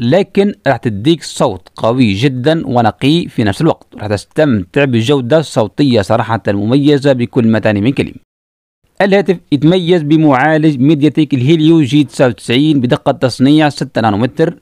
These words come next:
وهو معالج متميز جدًا، راح يديك تجربة استخدام سلسة في جميع المهام اليومية، سواء استخدام عادي أو استخدام مكثف.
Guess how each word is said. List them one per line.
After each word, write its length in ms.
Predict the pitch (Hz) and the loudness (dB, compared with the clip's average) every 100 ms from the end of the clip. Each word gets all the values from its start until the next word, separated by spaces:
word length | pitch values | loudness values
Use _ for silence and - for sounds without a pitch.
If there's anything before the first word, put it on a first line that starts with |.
| _ | _
وهو 360 | - 131 180 185 | -2 0 2 2
معالج 520 | 156 123 139 143 139 | 2 0 0 0 2
متميز 560 | 127 120 117 139 127 107 | 2 2 2 2 2 0
جدًا، 460 | 117 143 139 165 - | -2 -2 -2 -2 -4
راح 100 | 110 | -6
يديك 360 | 113 104 143 - | -6 -2 -2 0
تجربة 400 | 156 127 113 120 - | -2 0 0 0 -2
استخدام 520 | 143 - 117 113 127 113 | -6 -6 -2 0 0 -2
سلسة 520 | - 151 127 - 143 | -2 -2 0 0 0
في 120 | 123 | 2
جميع 280 | 110 110 101 | 0 2 0
المهام 320 | 98 98 92 | -2 -4 -6
اليومية، 540 | 85 90 120 156 160 | -4 0 0 2 0
سواء 540 | 170 - 120 135 147 156 - | 0 0 0 0 -2 -2 -6
استخدام 540 | 131 123 104 107 92 | -8 -8 -4 -4 -2
عادي 520 | 87 135 131 170 180 - - | 0 0 2 2 0 -6 -4
أو 120 | 160 | -2
استخدام 540 | 170 175 143 151 151 123 | -2 -2 0 0 2 0
مكثف. 360 | 135 123 - | -2 -4 -10